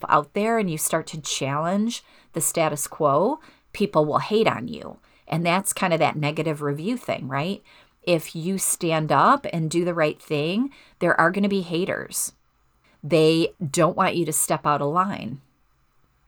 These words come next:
And so dealing with the hate, dealing with the haters is part of getting over this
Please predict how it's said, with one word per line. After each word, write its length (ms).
And 140
so 200
dealing 560
with 160
the 80
hate, 520
dealing 300
with 140
the 80
haters 800
is 380
part 560
of 320
getting 380
over 680
this 460